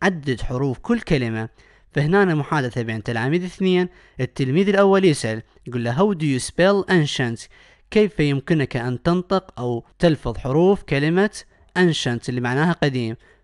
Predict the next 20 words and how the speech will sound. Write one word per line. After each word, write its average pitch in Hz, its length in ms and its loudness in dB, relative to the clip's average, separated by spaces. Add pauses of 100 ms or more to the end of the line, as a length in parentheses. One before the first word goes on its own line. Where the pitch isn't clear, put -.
فهنا 123 380 0
التلميذ 120 420 -2
الآخر 165 520 -2 (260)
يعدد، 131 500 -2 (260)
يقول 131 260 -2
له: 147 280 0
"I 170 40 0
know، 165 380 -2
أنا 127 300 0
أعلم، 143 280 -2 (320)
it's"، 147 460 0 (480)
إنها 143 600 0 (220)
يبدأ 127 300 -2
يعدد 139 400 -4
الحروف، 151 460 0 (460)
A 143 500 0 (520)
N 143 480 0 (220)
C - 260 -8 (1120)
I 185 180 0 (300)
E 147 480 0